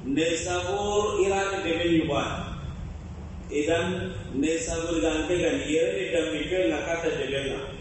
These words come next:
Iran de ben yuban Naysabur ya wa hakada Muslim bangano nya ni bakano nya. Bukhari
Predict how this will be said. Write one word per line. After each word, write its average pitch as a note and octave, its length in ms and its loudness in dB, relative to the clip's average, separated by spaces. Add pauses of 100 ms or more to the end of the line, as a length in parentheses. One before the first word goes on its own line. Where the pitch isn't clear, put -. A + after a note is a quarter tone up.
(180)
Iran E3+ 560 2
de D#3 80 4
ben D3+ 240 2
yuban D3+ 320 2
Naysabur C#3+ 720 0
ya C#3+ 480 0 (240)
wa D3 160 -2
hakada D3+ 400 0
Muslim D3+ 400 2
bangano C#3+ 560 0
nya B2+ 240 0
ni C3 80 -4
bakano B2+ 400 -2
nya. A#2+ 200 -4 (360)
Bukhari F3+ 400 2